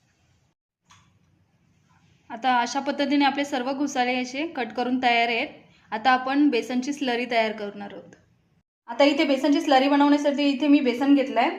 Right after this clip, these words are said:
त्याच्यामध्ये आपण पाव चमचा हळद घालणार आहोत, लाल मिरची पावडर एक चमचा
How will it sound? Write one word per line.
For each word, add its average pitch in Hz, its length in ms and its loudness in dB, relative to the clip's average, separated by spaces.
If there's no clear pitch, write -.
त्याच्यामध्ये 254 340 0
आपण 262 400 2
पाव 240 200 0
चमचा 262 260 -2
हळद 240 320 2
घालणार 226 300 -2
आहोत, 254 180 -4
लाल 233 160 4
मिरची 277 280 0
पावडर 269 300 2
एक 254 180 -4
चमचा 233 360 -4